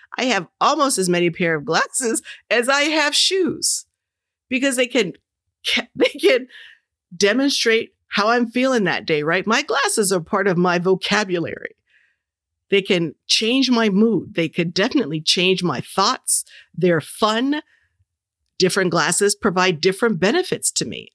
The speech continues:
I now love the fact that I wear glasses. I had contacts for years. I missed glasses.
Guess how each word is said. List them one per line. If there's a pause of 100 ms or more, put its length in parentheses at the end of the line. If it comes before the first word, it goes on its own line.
I
now
love
the
fact
that
I
wear
glasses. (100)
I
had (100)
contacts
for
years. (340)
I
missed (160)
glasses.